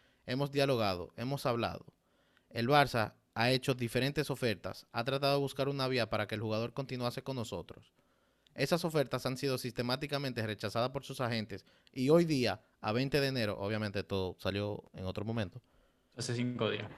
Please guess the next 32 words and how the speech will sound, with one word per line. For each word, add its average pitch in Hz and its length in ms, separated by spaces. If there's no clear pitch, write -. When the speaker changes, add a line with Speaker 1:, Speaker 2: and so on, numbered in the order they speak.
Speaker 1:
Exacto. 95 540
"Hoy 147 200
día, 151 220
veinte 139 260
de 143 60
enero, 127 460
a 110 140
once 143 240
días 139 220
de 139 100
cerrar 131 380
el 127 140
último 143 280
plazo 139 280
de 135 80
su 139 100
contrato, 113 540
es 127 200
evidente 135 640
y 117 100
nos 113 180
parece 120 400
obvio 107 300
que 113 80
el 104 80
jugador 110 400
no 117 140
quiere 123 200
continuar 117 400
en 123 120
el 120 100
Barcelona 104 580